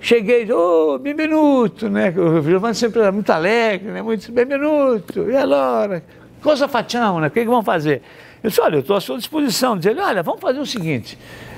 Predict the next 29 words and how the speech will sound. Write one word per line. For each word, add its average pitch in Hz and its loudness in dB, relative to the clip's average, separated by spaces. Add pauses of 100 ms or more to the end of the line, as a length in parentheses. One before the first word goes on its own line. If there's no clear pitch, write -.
(120)
Eu 156 4
tinha 208 2
chegado 208 0
um 208 0
domingo, 180 0
diz 139 -2
ele, 196 4
"Amanhã 240 0
e 226 0
terça 247 0
eu 190 0
tô 180 0
fora 214 -2
de 143 -8
Roma, 226 0 (580)
quarta-feira 247 2
eu 226 2
tô - 0
aqui." 160 -2
Ele 143 0
já 120 0
era, 156 -2 (140)
era 180 -2
senador 226 0
na 156 -8
época. - -6 (320)
Já 110 0
tinha 156 -2
sido, 143 -4